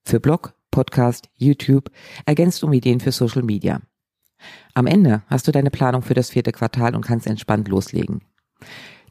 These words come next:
Den Link zur Anmeldung findest du in den Shownotes. Fazit?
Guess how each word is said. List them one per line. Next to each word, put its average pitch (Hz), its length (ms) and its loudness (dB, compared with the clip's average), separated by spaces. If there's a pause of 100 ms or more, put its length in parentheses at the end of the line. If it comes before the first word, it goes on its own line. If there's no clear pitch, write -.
Den 131 80 4
Link 190 240 4
zur 156 160 0
Anmeldung 131 460 4
findest 123 360 -2
du 123 60 2
in 113 60 2
den 113 120 2
Shownotes. - 640 -4 (1900)
Fazit? - 520 -2